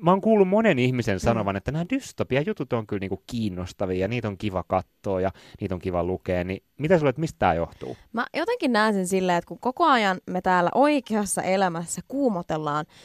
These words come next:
Speaker 2: tulevaisuutta, että m-, mitä käy Suomessa, mitä käy maailmalla, meillä on Trumpia ja meillä on ilmastonmuutosta ja tavallaan aika paljon kaikkia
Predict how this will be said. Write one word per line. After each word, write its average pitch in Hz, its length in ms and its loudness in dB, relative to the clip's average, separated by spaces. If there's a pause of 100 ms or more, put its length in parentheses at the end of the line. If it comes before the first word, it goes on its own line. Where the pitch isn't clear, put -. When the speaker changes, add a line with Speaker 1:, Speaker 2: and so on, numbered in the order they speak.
(140)
Speaker 2:
tulevaisuutta, 165 760 2
että - 220 -4
m-, - 140 -8 (120)
mitä 247 380 0
käy 175 180 2
Suomessa, 220 640 0
mitä 196 280 -2
käy 160 220 0
maailmalla, 208 680 8
meillä 170 220 0
on 165 140 -8
Trumpia 262 680 6
ja 214 120 4
meillä 185 160 0
on 185 80 -2
ilmastonmuutosta 175 880 -2
ja 175 80 2
tavallaan 185 360 2
aika 226 160 -4
paljon 220 200 0
kaikkia 190 280 -2